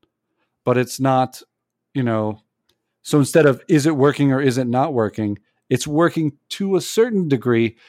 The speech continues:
and could be working a lot better if we got more aware of the fountain of its, uh, you know, uh, really, uh,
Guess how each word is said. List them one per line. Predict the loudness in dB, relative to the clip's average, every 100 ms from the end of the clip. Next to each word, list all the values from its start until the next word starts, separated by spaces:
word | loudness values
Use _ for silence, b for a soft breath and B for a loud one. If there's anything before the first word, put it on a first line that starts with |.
| b
and | -6 -6
could | -2 0 2
be | 0
working | 0 0 0 -2
a |
lot | 0 0 -2 0
better | 2 2 0 -4 _ _ -4
if | -4 -2
we | -2 0
got | 2 2 2 -2
more | -6 -4 -2 -2 -4 -8 _ _ _ _ _ _ -10
aware | -6 -4 2 2 4 4 2 -2 _ _ _ _ _
of | -8 -2 -2 -2 -10 _ _ -18
the | -12 -4 -2 -2
fountain | -4 -2 2 2 0 -2 -2 -6 -2
of | 2 4 2 -4 _ _ _ _
its, | -2 0 -2 -10 -10 -16 _ _ _ _ _ _ -8
uh, | -4 -4 -4 -6 -12 -18 _ _ _ _ _ _ -8
you | -4
know, | 0 0 -2 -6 -8
uh, | -8 -8
really, | -6 2 4 4 2 0
uh, | 0 -4